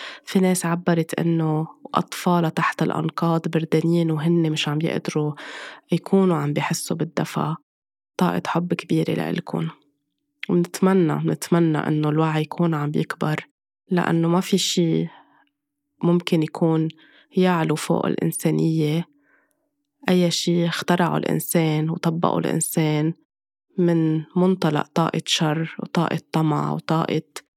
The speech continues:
غضب وطاقة انقسام يكون عم بيفيد الأرض بأي شي، هو بس عم بيخلق غضب أكتر وكراهية أكتر وخوف أكتر.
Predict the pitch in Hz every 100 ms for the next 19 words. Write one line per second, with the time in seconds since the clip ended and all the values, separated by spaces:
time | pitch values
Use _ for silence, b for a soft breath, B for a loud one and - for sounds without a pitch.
0 | - 180 175 175 160 175 - - - -
1 | 170 180 165 - - - 175 170 - 170
2 | 156 165 165 _ _ _ _ 175 175 185
3 | 180 151 151 - 175 165 - 160 147 -
4 | 156 151 151 - - 160 - - 180 170
5 | 165 165 - 147 156 160 - 156 - -
6 | - _ _ _ _ _ - 175 170 156
7 | - - - 151 147 - - 160 147 165
8 | 165 - - - 151 156 - - 156 -
9 | - - - -